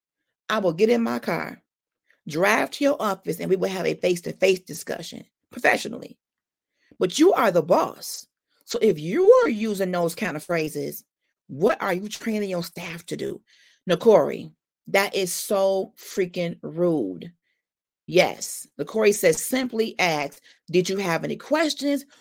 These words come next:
or is there a better way for me to explain things?'" Simone says, "I don't like when people say that statement, 'I just explained.'" And the person who I said that to, they got real quiet as if what I was saying was foreign.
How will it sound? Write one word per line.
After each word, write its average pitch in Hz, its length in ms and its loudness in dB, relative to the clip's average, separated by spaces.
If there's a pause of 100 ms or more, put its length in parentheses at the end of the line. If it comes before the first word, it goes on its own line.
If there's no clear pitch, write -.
(160)
or 202 320 4
is 185 160 8
there 175 220 2
a - 40 -2
better 190 360 0
way 185 260 2
for 147 220 -4
me 170 300 -4
to 220 140 -8
explain 143 720 -8
things?'" - 540 -12 (200)
Simone 202 460 -2
says, 208 340 -2
"I 180 180 2
don't 175 360 -4 (160)
like 175 220 -2
when 170 120 -6
people 165 360 -6
say 180 420 -2
that 165 260 -2
statement, 151 540 -2 (300)
'I 139 180 -4
just 156 500 -6
explained.'" - 480 -8 (300)
And 233 180 -2 (180)
the 185 100 0
person 285 340 -4
who 277 120 -2
I 240 140 -4
said 277 300 -2
that 190 160 -6
to, 175 300 -4 (300)
they 214 80 -4
got 208 220 0
real 240 140 0
quiet 190 560 -4 (160)
as 185 240 -2
if 180 220 -2
what 185 180 -2
I 175 100 -2
was 170 180 -4
saying 214 380 -6
was 170 300 -6
foreign. 247 400 -8